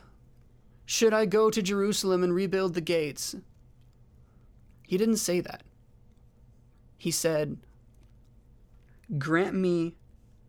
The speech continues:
mercy in the sight of this man. Grant your servant mercy in the sight of this man, the king." And even then, notice, he doesn't address him as the king. He addresses him as this man. Because he understands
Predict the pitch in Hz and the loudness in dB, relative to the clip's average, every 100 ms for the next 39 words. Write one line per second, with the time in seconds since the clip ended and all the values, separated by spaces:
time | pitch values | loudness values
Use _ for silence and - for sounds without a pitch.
0 | - - - 160 156 151 - 139 139 147 | -20 -20 -10 -2 0 -2 -6 -8 -6 -6
1 | 139 151 151 143 143 139 143 135 - - | -6 -6 -6 -4 -6 -4 -8 -8 -12 -14
2 | - - - - 160 190 208 175 - 180 | -20 -20 -16 -4 0 2 2 -2 0 0
3 | 160 143 156 156 165 175 143 139 - 143 | 0 0 0 0 0 -2 -2 -4 -4 -4
4 | 147 143 139 143 143 143 139 - 135 160 | -2 -4 -4 -6 -6 -8 -8 -8 -8 -10
5 | - - - - - - - - - - | -12 -20 -20 -20 -20 -20 -20 -20 -20 -20
6 | - - - 185 214 202 202 180 202 151 | -20 -20 -2 0 2 2 2 2 2 0
7 | - 165 185 196 151 156 160 147 139 139 | -2 -2 -2 -2 -2 -2 -2 -4 -6 -8
8 | 143 175 - 147 - - - - 139 147 | -10 -8 -8 -12 -14 -20 -20 -10 -4 -2
9 | 156 151 139 123 139 139 143 - 131 - | -2 -2 -4 -6 -6 -6 -6 -6 -8 -10
10 | - - - - - - - - - - | -12 -14 -20 -20 -20 -20 -20 -20 -20 -20
11 | - - - - 247 190 - 165 151 - | -20 -20 -20 -18 -12 -10 -8 -6 -6 -2
12 | 156 147 139 - 160 147 135 127 | 0 0 -2 -2 -2 -2 -6 -8